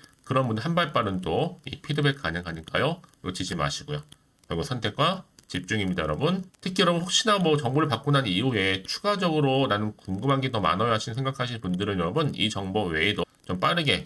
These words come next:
저한테 질문 주시는 분들 문자 들어온 순서대로 저도 차례대로 답변도 드리고 소통하면서 도와드리도록 하겠습니다. 자, 여러분 오늘 정말 고생하셨고요. 고생한 것만큼 이제 기대하는 마음으로 성투 이어가셨으면 좋겠고, 특히 제가 여러분 새해 맞이해서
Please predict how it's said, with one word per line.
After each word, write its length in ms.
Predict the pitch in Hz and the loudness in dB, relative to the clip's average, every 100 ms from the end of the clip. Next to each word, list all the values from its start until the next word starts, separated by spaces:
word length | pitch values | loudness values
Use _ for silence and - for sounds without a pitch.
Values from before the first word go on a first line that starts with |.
| - _ - _ | -12 _ -20 _
저한테 200 | - 92 | -4 -4
질문 280 | 92 104 107 | -2 0 0
주시는 300 | 92 95 95 | 0 -2 -4
분들 500 | 90 82 143 147 - - _ _ _ _ _ _ _ _ - | -4 2 2 2 -4 -16 _ _ _ _ _ _ _ _ -2
문자 300 | 107 123 120 | 0 2 0
들어온 240 | 101 98 | 0 0
순서대로 500 | - 170 165 139 110 | -2 -2 0 0 0
저도 200 | 92 - | -2 -6
차례대로 340 | - 156 131 | -2 0 0
답변도 420 | 113 78 98 95 90 | -2 -6 -4 -2 -2
드리고 580 | 80 78 123 160 185 - _ _ - | -2 -4 0 0 -2 -10 _ _ -8
소통하면서 760 | 147 143 143 113 92 113 147 - - - | -6 0 2 4 2 2 0 -2 -14 -2
도와드리도록 540 | 98 95 90 82 90 | 0 0 -2 -2 -2
하겠습니다. 640 | 139 147 147 95 80 78 - - - - - | 0 -2 -2 -4 -2 -4 -4 -20 -20 -18 0
자, 120 | 147 | 2
여러분 140 | 156 | 4
오늘 80 | 151 | 4
정말 320 | 147 139 160 | 4 4 2
고생하셨고요. 720 | 120 117 139 156 147 180 160 - - | 2 2 2 2 0 2 0 0 -12
고생한 460 | - 156 165 175 165 | 0 2 4 4 4
것만큼 440 | 156 120 92 92 | 2 2 0 -2
이제 120 | 92 92 | -2 -2
기대하는 540 | - 104 131 123 117 | 0 2 2 2 2
마음으로 440 | 95 92 90 87 78 | 2 2 2 0 -2
성투 360 | 127 127 - | -4 -4 -2
이어가셨으면 520 | 101 95 90 90 95 | 0 0 0 -4 -4
좋겠고, 440 | 90 82 - - 82 | -6 -8 -10 -8 -8
특히 300 | 143 147 147 | -2 4 4
제가 160 | 131 120 | 4 2
여러분 260 | 107 107 | 4 2
새해 320 | 107 180 175 | 0 2 2
맞이해서 580 | 170 82 92 95 90 143 | 4 2 2 2 4 2